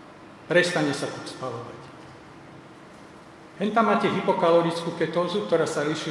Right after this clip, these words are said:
od toho, že spalujete za prítomnosti ketolátok a glukagónu aj svaly.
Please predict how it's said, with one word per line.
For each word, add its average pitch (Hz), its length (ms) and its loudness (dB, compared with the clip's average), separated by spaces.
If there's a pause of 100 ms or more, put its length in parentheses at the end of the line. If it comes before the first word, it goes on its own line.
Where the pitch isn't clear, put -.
od 147 80 -2
toho, 147 160 0
že 143 80 -4
spalujete 196 800 4 (880)
za 160 160 4
prítomnosti 175 560 2
ketolátok 165 960 0
a - 80 -4
glukagónu 175 720 2 (1300)
aj 170 160 4
svaly. 143 400 0